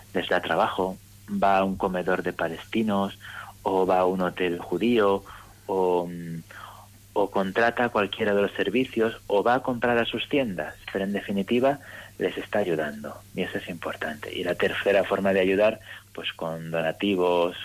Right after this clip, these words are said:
colaborando en la colecta el Viernes Santo. Nosotros en la Comisaría de Tierra Santa tenemos una página web, se llama Comisaría de Tierra Santa precisamente, el email,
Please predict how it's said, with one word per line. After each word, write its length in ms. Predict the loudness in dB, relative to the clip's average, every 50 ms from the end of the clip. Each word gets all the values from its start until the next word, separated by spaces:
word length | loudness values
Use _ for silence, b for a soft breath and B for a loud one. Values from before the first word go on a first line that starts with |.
| -10
colaborando 480 | -8 -8 -4 -2 0 2 2 2 2 2
en 40 | 2
la 100 | 2 2
colecta 320 | 0 0 -2 -2 -2 -4
el 80 | -4 -4
Viernes 320 | -4 -6 -6 -6 -8 -4
Santo. 400 | 0 0 0 0 0 -2 -6 -8 -10 -16 -20 -20 B B B B B B B B B B
Nosotros 340 | -2 0 0 2 2 0 -2 -2
en 80 | 0 0
la 140 | 0 0
Comisaría 480 | -2 -4 -8 -8 -4 -2 2 2 4 4
de 40 | 2
Tierra 300 | 2 0 -2 -2 -2 -2
Santa 360 | -2 -2 -2 -2 -2 -2 -2
tenemos 400 | -2 -6 -8 -8 -6 -8 -8 -6 -4
una 140 | -4 -2 0
página 360 | -2 -2 -2 -2 -2 0 2
web, 220 | 2 2 2 0 -4 -10
se 60 | -14
llama 320 | -10 -8 -6 -6 -6 -8 -10
Comisaría 340 | -14 -16 -10 -4 -2 0 0
de 40 | 0
Tierra 220 | 0 0 -2 0
Santa 300 | 0 0 0 0 0 -2
precisamente, 640 | -6 -6 -8 -6 -4 -2 0 0 0 0 -2 -4 -6 -8 -10 B B B B B B B B B B B -20 -20 -20 -18 -4 0
el 380 | 2 4 4 4 4 4 2
email, 720 | 0 0 2 2 4 4 4 4 4 4 2 2 0 -2